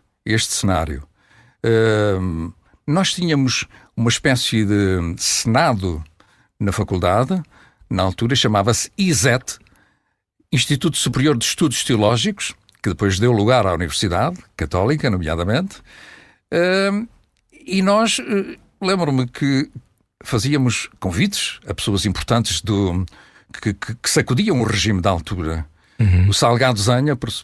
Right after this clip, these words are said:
Speaker 1: por exemplo, o doutor Salgado Zanha foi um dos nossos convidados. E claro que a pid andou logo a rondar aquilo.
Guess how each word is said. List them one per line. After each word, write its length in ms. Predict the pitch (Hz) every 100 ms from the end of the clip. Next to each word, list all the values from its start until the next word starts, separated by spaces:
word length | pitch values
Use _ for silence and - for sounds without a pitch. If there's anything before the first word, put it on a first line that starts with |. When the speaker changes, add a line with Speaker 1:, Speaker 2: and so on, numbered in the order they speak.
| -
Speaker 1:
por 120 | 101
exemplo, 400 | 92 117 117 120
o 20 |
doutor 260 | 107 104 110
Salgado 400 | 110 104 110 90
Zanha 260 | 110 123 135
foi 160 | 185
um 80 | 170
dos 120 | 98
nossos 260 | 104 98 -
convidados. 640 | 95 87 82 82 76 - - - _ -
E 60 |
claro 240 | 120 123 117
que 140 | 127
a 40 | 104
pid 220 | 107 101
andou 180 | 113 120
logo 240 | 98 92
a 40 | 101
rondar 340 | 107 101 95
aquilo. 340 | - 87 69